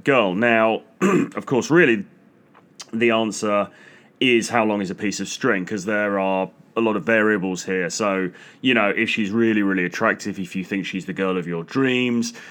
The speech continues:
whatever, then obviously you're gonna persist for that little bit longer, and that's only natural. Um, so, but keeping all of that in mind, I just wanted to give you an overview of how I view this and what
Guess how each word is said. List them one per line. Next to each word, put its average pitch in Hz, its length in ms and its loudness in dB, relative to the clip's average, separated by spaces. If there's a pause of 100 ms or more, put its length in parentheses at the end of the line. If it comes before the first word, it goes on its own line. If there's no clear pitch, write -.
(460)
whatever, 110 540 4
then 107 180 2
obviously 104 360 -2
you're 98 140 0
gonna 95 160 -2
persist 95 380 -8
for 101 100 -6
that 95 160 0
little 95 200 -2
bit 85 160 -4
longer, 90 340 -4
and 85 120 -4
that's 87 240 -4
only 87 240 -4
natural. 92 600 -4 (140)
Um, 110 680 2 (180)
so, 131 360 4 (280)
but - 100 2
keeping 175 300 4
all 165 280 6
of 123 60 0
that 131 180 4
in 117 80 4
mind, 120 680 0 (400)
I 117 120 4
just - 240 -2
wanted 110 260 2
to 110 120 -8
give 120 300 -2
you 110 300 2
an 107 140 -2
overview 104 840 0
of 98 160 -2
how 98 460 0
I 107 300 2
view 90 240 -2
this 85 260 -6
and 92 160 -4
what 92 240 -2